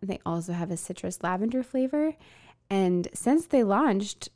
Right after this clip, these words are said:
a few years ago, they also have a face wash, a moisturizing lotion. They have travel sizes of all of their stuff so you can bring them on the road. And the best part is there's no plastic.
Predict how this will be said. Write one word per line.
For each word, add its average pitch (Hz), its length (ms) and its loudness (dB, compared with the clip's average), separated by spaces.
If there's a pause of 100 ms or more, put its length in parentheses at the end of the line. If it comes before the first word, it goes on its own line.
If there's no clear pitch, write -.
a 180 180 2
few 196 220 0
years 190 260 4
ago, 165 240 2
they 165 160 2
also 226 280 -2
have 190 240 -6
a - 60 -8
face - 540 -2
wash, 262 540 -2 (320)
a 190 40 -2
moisturizing 240 840 2
lotion. 233 400 2
They 190 100 -2
have 185 160 -6
travel 208 400 -2
sizes 214 420 0
of 190 220 -2
all 175 160 0
of 175 80 -2
their 185 160 0
stuff 190 320 -4
so - 140 -6
you 190 100 -2
can 185 160 -2
bring 170 200 0
them 175 120 0
on 175 100 -2
the 156 100 -2
road. 190 360 2 (500)
And 196 140 0
the 190 60 2
best 175 400 -8
part 269 340 -4 (220)
is 185 220 0 (280)
there's 180 260 2 (100)
no 175 340 4
plastic. - 760 -8